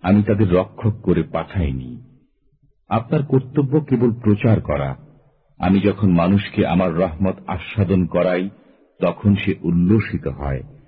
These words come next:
আর যখন তাদের কৃতকর্মের কারণে তাদের কোনো অনিষ্ট ঘটে, তখন মানুষ খুব অকৃতজ্ঞ হয়ে যায়।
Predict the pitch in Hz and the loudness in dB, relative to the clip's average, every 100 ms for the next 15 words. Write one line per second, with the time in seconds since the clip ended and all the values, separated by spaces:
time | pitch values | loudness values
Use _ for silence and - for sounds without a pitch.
0 | _ _ 98 95 110 104 127 117 110 110 | _ _ -2 2 0 2 2 2 2 0
1 | - 110 123 120 110 101 98 - 76 78 | 0 0 0 2 2 4 2 0 -4 0
2 | 82 85 92 - - - _ 101 95 101 | 2 2 0 -6 -20 -20 _ 0 0 2
3 | 107 - 80 90 101 - 101 - 85 82 | 0 0 0 0 0 0 -2 -2 -4 -2
4 | 90 80 - - _ _ _ _ 95 - | -2 -4 -12 -20 _ _ _ _ -2 0
5 | 117 98 104 85 98 113 - 123 - 78 | 2 4 4 2 0 -2 -4 -4 -4 -4
6 | 82 - 113 127 107 - 80 73 69 69 | -4 -2 -2 0 -2 -4 -6 -6 -8 -6
7 | 69 64 | -8 -10